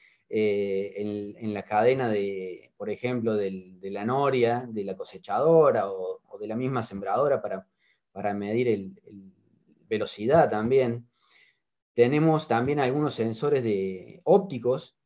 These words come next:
que son, por ejemplo, con los cuales se miden, eh, en el caso de rendimiento volumétrico, eh, el, el volumen o la intermitencia de luz entre los cangilones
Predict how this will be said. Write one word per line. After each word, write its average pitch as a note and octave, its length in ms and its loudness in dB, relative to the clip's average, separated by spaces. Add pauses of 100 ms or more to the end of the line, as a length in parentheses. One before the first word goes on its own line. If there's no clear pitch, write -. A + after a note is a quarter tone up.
(220)
que A2 100 -6
son, A2+ 400 -2
por G2+ 140 -4
ejemplo, A2+ 420 -4
con G2+ 120 -6
los F#2 160 -10
cuales A2 280 2
se G2 120 -6
miden, A2+ 580 2 (320)
eh, G2 400 -4
en G#2 140 -6
el G2+ 120 -8
caso A2+ 320 -2
de G#2+ 140 0
rendimiento A#2+ 800 2 (160)
volumétrico, D#3+ 960 0 (380)
eh, G2 720 0
el, G2+ 420 -10 (280)
el G#2+ 240 -6
volumen D3 540 8
o G#2+ 100 0
la G#2 80 0
intermitencia A2 840 0
de A#2+ 120 4
luz F3 340 2
entre A2 280 -4
los G#2 120 -8
cangilones A#2+ 920 -2